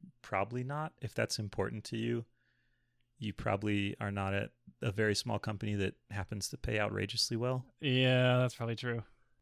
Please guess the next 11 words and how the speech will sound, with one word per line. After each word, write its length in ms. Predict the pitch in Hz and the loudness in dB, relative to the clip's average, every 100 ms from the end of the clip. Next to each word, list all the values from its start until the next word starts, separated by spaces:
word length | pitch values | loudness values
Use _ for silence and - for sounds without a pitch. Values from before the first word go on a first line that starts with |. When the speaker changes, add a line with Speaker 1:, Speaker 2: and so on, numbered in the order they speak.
| _ _ - | _ _ -12
Speaker 2:
Especially 400 | - 175 - 156 | 2 2 4 2
if 100 | - | 4
they're 160 | 147 | 2
doing 760 | 131 135 139 135 131 131 127 - - 156 143 | 2 2 2 0 0 -2 -4 -8 -12 -12 -8
stuff 340 | - 135 - | 0 0 2
using 460 | 131 123 123 120 113 | -2 0 0 0 -2
kind 200 | 127 123 | -2 -2
of 80 | - | -2
esoteric 560 | 117 127 - 123 123 | -4 -4 0 0 0
technologies 720 | 127 120 120 120 123 127 120 | -4 -4 -2 -2 -2 -4 -4
that 180 | 113 110 | -6 -10